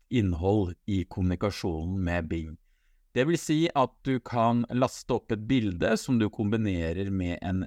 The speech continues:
ledetekst, eller hvis du bruker appen til Bing,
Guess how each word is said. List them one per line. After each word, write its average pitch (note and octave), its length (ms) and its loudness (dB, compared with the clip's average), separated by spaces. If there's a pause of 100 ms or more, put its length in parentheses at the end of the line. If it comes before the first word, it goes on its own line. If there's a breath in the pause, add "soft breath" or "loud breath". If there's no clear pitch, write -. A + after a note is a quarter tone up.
ledetekst, G2 760 0 (400)
eller C3+ 380 2
hvis E3+ 240 0
du D3+ 120 -4
bruker C3+ 560 -2 (240)
appen C#3+ 560 -6
til B3+ 120 0
Bing, A#2+ 300 4